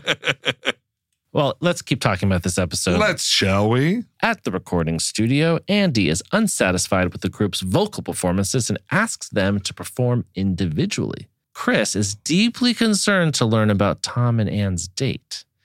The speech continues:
Speaker 2: Tom continues to pester Anne about their relationship, and at the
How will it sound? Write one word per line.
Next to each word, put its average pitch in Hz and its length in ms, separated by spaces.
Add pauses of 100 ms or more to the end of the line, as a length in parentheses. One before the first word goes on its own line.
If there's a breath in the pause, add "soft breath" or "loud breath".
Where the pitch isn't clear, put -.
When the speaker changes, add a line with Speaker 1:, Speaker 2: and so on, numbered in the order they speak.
(240)
Speaker 2:
Tom 120 200
continues 269 680
to 104 60
pester - 380
Anne 95 220
about 80 240
their 87 100
relationship, 80 680 (400 soft breath)
and 90 80
at 87 160 (340)
the 107 80